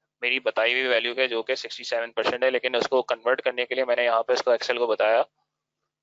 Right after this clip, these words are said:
कि जो convert आपने करना है इसको whole number के लिए तो multiply by hundred। तो ये चीज close कर दी। अगर ऐसा है तो आप मुझे true बताओ, वरना फिर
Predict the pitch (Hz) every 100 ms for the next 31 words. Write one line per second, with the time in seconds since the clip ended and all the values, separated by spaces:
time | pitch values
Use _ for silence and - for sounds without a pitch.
0 | _ _ - 123 123 123 117 127 139 131
1 | 131 120 120 123 123 131 - 123 120 127
2 | 123 120 120 113 131 127 113 117 120 120
3 | 120 113 107 101 _ _ _ _ _ _
4 | _ _ _ _ _ _ _ _ _ _
5 | _ _ _ _ _ _ _ _ _ -
6 | 107 113 110 120 123 - 120 113 113 _
7 | _ _ _ _ - 131 151 143 156 135
8 | 151 135 123 120 117 113 - 131 151 151
9 | 120 - - _ _ _ _ - 110 113
10 | 113 127 135